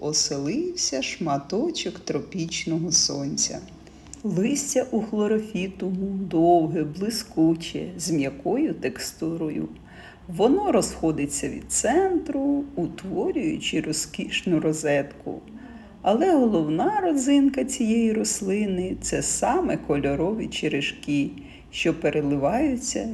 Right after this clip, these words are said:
від жовто-гарячого до насиченого мідного відтінку. Саме вони роблять цю рослину унікальною серед усіх інших хлорофітумів.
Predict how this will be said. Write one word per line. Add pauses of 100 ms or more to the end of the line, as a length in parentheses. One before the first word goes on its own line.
від
жовто-гарячого (140)
до
насиченого
мідного
відтінку. (560)
Саме
вони
роблять
цю
рослину
унікальною (120)
серед (240)
усіх (240)
інших
хлорофітумів.